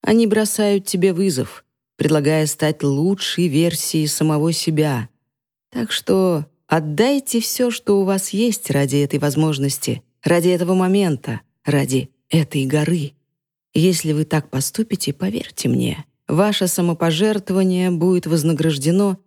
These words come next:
самым невероятным даром, который никто не сможет у вас отнять,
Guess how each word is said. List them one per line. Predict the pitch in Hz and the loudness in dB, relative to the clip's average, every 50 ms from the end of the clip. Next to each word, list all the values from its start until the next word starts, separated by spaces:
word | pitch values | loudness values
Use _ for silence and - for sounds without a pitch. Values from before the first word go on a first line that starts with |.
| _ _ | _ _
самым | - - - - - 254 254 233 226 226 220 | -8 -8 -4 -2 0 0 2 2 2 4 4
невероятным | 220 214 196 196 196 190 185 175 170 185 180 165 - - 156 151 147 143 127 | 2 2 2 2 2 2 2 2 2 0 0 -2 -2 -2 0 2 2 0 0
даром, | 117 151 180 208 214 208 202 196 - _ _ _ - | 0 0 0 2 2 2 0 -2 -2 _ _ _ -6
который | - 170 165 - 190 190 190 190 185 170 - _ - | -4 -4 -2 2 2 2 4 2 0 0 -4 _ -2
никто | 165 170 180 185 196 202 202 - - - 233 233 | 0 2 4 4 2 0 -2 -6 -4 0 2 2
не | 220 208 | 2 2
сможет | 208 - - 190 190 190 180 175 170 - | 0 -2 0 0 0 2 0 -2 -2 -2
у | 170 | -2
вас | 151 156 156 - - | -2 -2 -2 -4 -4
отнять, | 143 - - 135 139 135 123 - - - - | -6 -4 -2 0 0 0 -2 -4 -6 -10 -10